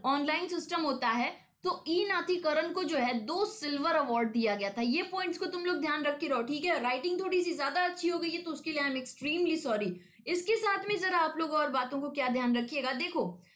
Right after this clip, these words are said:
अगर हम लोग बात करते हैं तो मैं आप लोगों को कई बार बता चुकी हूँ कि हमारे वहाँ पे जो भी, अ, states होते हैं, कहीं-कहीं state में होता है केवल legislative assembly होता है, लेकिन किसी-किसी state में legislative assembly और legislative council भी होता है।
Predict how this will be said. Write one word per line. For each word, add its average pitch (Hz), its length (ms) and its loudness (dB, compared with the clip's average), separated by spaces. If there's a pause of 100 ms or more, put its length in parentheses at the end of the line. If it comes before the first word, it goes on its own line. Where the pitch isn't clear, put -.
(140)
अगर 311 180 0
हम 403 120 0
लोग 392 160 0
बात 269 300 2
करते 320 260 2
हैं 320 160 0
तो 359 100 -4
मैं 349 120 0
आप 381 180 0
लोगों 415 160 4
को 453 140 2
कई 403 180 4
बार 403 160 4
बता 294 280 0
चुकी 277 300 -2
हूँ 262 200 -2 (260)
कि 381 180 6
हमारे 359 540 2
वहाँ 381 240 2
पे 370 160 0
जो 359 200 2
भी, 392 180 2
अ, 240 400 0
states 320 480 0
होते 359 220 0
हैं, 302 220 0 (420)
कहीं-कहीं 370 460 2
state 349 360 0
में 381 80 0
होता 359 180 2
है 370 80 4
केवल 359 300 0
legislative 339 600 0
assembly 285 400 0
होता 240 220 2
है, 226 80 -2
लेकिन 349 260 -4
किसी-किसी 359 560 2
state 349 280 0
में 370 60 0
legislative 320 720 0
assembly 311 400 0
और 359 140 4
legislative 277 540 -2 (100)
council 247 360 0
भी 262 140 4
होता 202 260 0
है। 175 200 -4